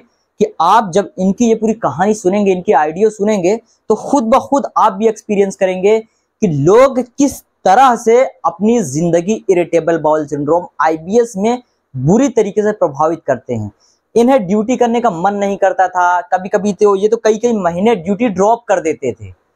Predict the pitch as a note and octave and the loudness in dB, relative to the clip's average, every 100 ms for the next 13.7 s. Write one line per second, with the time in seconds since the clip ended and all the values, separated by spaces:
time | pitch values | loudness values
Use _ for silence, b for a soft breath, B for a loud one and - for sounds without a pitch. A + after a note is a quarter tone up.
0 | _ _ C#3 D3+ G3 A3 G#3 F3 G#3+ G#3+ | _ _ -4 0 0 0 -2 -2 -4 -2
1 | G#3 E3 F#3 G#3+ G#3 G#3+ - F3 G#3 A3 | -2 -2 0 0 0 -2 -4 -2 0 0
2 | F#3 G3 G3+ F3 G3 G3+ D#3 F3 F3+ F#3+ | 0 0 0 0 0 0 0 0 0 -2
3 | F3+ G#3+ A3+ A#3+ - _ _ _ D3 A#3+ | 0 0 0 -4 -6 _ _ _ 0 4
4 | B3+ A3+ G3 A3+ A#3 A3 G#3 A3+ A#3 A3+ | 4 4 2 2 0 2 2 0 0 -2
5 | A3+ A#3 - F#3 - B3 A#3+ F3+ F3 F3+ | -2 -2 -2 -4 -4 -4 -2 -2 -2 0
6 | G#3 C#3 D#3+ D#3+ F#3 F#3+ - C#3 E3 F#3+ | -2 0 0 0 0 -4 -2 0 2 2
7 | G#3 F#3+ G3+ G3 G#3 G3 A3 A3 _ _ | -2 0 -2 0 0 2 0 -4 _ _
8 | _ _ _ - G#3+ - C#4+ D4 - G3+ | _ _ _ -4 -2 0 2 2 4 2
9 | F#3+ A#3+ A3+ G3 - C4 - A#3 B3+ B3+ | 2 2 2 -2 -2 -4 0 2 2 2
10 | A#3 G#3 A3+ A3+ _ _ G3 G#3 A3+ G#3 | 0 2 -2 -4 _ _ 0 0 2 2
11 | G#3 G#3+ G3+ A3 A3 F3+ D3+ F#3+ G#3+ A#3+ | 2 2 2 2 2 -2 0 2 2 2
12 | A3+ G3+ F#3+ F#3+ F3 F3+ G3 G#3+ E3 F#3+ | 0 2 0 0 -2 -4 0 0 0 -6
13 | F#3 G3+ E3 E3+ F3 G3 | -2 -2 -2 -2 -2 -2